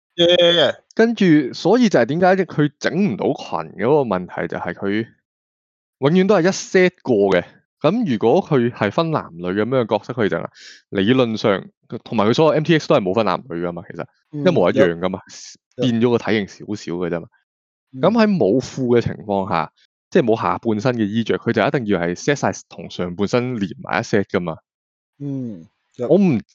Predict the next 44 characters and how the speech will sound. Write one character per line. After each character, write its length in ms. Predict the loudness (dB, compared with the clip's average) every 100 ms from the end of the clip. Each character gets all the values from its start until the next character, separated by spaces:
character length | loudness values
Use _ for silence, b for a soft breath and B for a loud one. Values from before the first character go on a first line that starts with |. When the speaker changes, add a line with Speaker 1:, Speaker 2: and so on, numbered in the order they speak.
| _ _ 0
Speaker 2:
我 100 | 2
唔 100 | 2
肯 220 | 0 0
定 100 | 0
你 180 | 2 2
啊， 140 | 2 0
但 100 | -2
係 160 | -2 -2
我 100 | -2
知 180 | 0 2
道 80 |
我 220 | 2 0 -2
自 140 | 0
己 120 | 0
喺 420 | 0 2 0 0 -4
換 120 | -2
M 160 | -2 0
T 160 | 0
X 160 | 0 -4
嘅 20 |
時 100 | -4
候， 60 | -8
好 80 | -2
多 100 | -2
時 120 | 0
候 80 | -4
我 160 | -4 -8
係 100 | -6
鍾 260 | -4 -2 -2
意 60 |
買 180 | 0 0
一 40 | -2
件 180 | -4
衫 180 | -6 -4 -4 -2
嘅 80 | -4
上 260 | -4 -8
半 160 | -6 -2
忽， 80 | -2
但 120 | -2
我 80 | -4
好 80 | -8
憎 480 | -8 -6 -6 -6 0
佢 120 | 0
下 240 | 2 -2